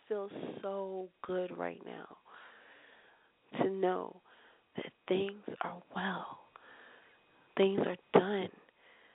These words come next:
The hole in the ceiling is fixed. The bills are paid.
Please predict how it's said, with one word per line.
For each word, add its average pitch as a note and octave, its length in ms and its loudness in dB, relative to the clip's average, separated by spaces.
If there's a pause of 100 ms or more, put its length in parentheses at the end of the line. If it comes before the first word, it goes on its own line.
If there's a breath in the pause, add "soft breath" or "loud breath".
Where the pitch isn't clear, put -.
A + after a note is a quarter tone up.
(960 soft breath)
The F3 80 -2
hole G#3 540 4
in G3 120 0
the G3 100 -4 (140)
ceiling G3+ 400 0
is F#3 160 -2 (100)
fixed. - 600 6 (560 loud breath)
The F3+ 160 6
bills A#3+ 320 10
are - 240 10
paid. A3 500 -10